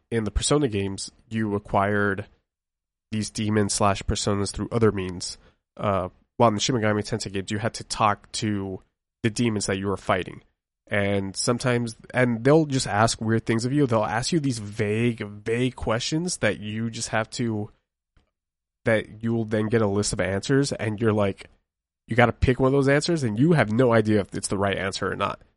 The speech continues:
And you just gotta hope that you don't piss off the demon, because if you do, you lose your chance of recruiting that demon, and then they will fight you even harder than before.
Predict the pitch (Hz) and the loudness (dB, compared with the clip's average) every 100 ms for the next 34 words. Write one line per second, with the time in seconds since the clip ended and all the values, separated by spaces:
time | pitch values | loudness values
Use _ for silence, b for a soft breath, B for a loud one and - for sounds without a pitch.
0 | - 113 123 123 113 - - 131 117 104 | -6 0 0 2 2 2 0 0 0 0
1 | 107 98 - 110 117 107 107 104 113 143 | -2 0 0 2 0 -2 -2 -4 -2 0
2 | 151 - _ _ - 101 107 - 107 104 | -2 -6 _ _ -16 -10 -8 -4 -4 -4
3 | 110 127 156 143 113 113 110 110 113 - | -2 2 2 0 -2 -4 -2 -4 -4 -2
4 | 110 110 - 104 92 - - 117 - - | -2 -2 -2 -2 -4 -12 -10 -8 -4 -2
5 | 117 131 135 135 147 180 202 b b b | 0 0 0 0 -2 -2 -6 b b b
6 | - 107 113 104 110 104 101 95 - 101 | -6 -2 0 0 0 0 0 -2 -2 -2
7 | - 110 101 98 104 98 92 98 95 - | 0 -2 -2 0 0 0 -2 -6 -8 -4
8 | 98 90 | -2 -2